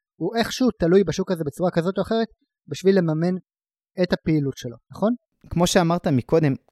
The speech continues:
Speaker 2: כשאני נכנס לעסקה, שיש בה מבחינתי אפס סיכון, כי הצד השני נתן לי בטוחה בתמורה לכסף שלי, אז, אז ברור שאני מוכן לתת את הכסף הזה, בטח להלוואה קצרת מועד, ב-, במחיר הכי נמוך שיש,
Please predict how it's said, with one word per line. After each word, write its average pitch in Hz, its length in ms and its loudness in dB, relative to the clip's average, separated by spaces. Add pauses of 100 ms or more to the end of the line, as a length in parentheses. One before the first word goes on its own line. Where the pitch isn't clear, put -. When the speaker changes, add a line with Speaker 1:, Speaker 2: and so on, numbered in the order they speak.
(260)
Speaker 2:
כשאני 139 280 2
נכנס 160 400 0
לעסקה, 135 360 -2 (420)
שיש 139 460 0
בה 156 100 4
מבחינתי 127 640 -2 (120)
אפס 156 240 -4
סיכון, 135 360 0 (480)
כי 120 300 0 (280)
הצד 170 320 2
השני 160 320 2
נתן 151 360 0
לי 156 220 0 (100)
בטוחה 131 520 0 (400)
בתמורה 131 480 2
לכסף 131 460 -2
שלי, 110 260 -4 (580)
אז, 131 340 2 (240)
אז 123 360 -4
ברור 143 340 2
שאני 180 180 0
מוכן 165 280 0
לתת 180 400 -2
את - 120 -6
הכסף - 520 0
הזה, 123 180 0
בטח 151 300 -2
להלוואה 127 340 2
קצרת - 460 -2
מועד, 196 280 2 (560)
ב-, 127 300 6
במחיר 131 400 4
הכי 160 180 2
נמוך 160 280 2
שיש, 208 400 2